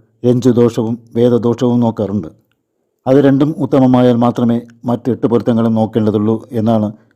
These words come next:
ഗുരുക്കന്മാർ പറഞ്ഞിട്ടുള്ളത്. ഇന്ന് നമ്മൾ പരസ്പരം വേദദോഷമുള്ള നക്ഷത്രങ്ങൾ ഏതൊക്കെയാണെന്നാണ് നോക്കുന്നത്. വേദം ചെയ്യുക എന്നാൽ വധിക്കുക എന്നാണ് അർത്ഥമാക്കേണ്ടത്.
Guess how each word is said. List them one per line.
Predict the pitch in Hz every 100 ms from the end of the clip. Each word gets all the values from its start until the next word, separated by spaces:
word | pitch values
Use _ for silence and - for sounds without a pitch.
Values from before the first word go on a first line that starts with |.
| -
ഗുരുക്കന്മാർ | 117 123 123 110 110 107 _ 117
പറഞ്ഞിട്ടുള്ളത്. | 107 101 92 80 - _ _ _ _ _ _ _ _ _ _ _ _ _
ഇന്ന് | 135 143
നമ്മൾ | 143 139 147 - -
പരസ്പരം | 135 135 147 143 143 -
വേദദോഷമുള്ള | 131 135 123 123 123 117 117
നക്ഷത്രങ്ങൾ | 113 135 120 120 120 120
ഏതൊക്കെയാണെന്നാണ് | 120 117 113 110 110 107 104 107 -
നോക്കുന്നത്. | 110 104 85 78 - _ _ _ _ _ _ -
വേദം | 127 135 143
ചെയ്യുക | 139 139 135 147 -
എന്നാൽ | 131 123 123 -
വധിക്കുക | 131 127 - 131 131 -
എന്നാണ് | 117 117 113 117
അർത്ഥമാക്കേണ്ടത്. | 113 - 110 101 101 85 - _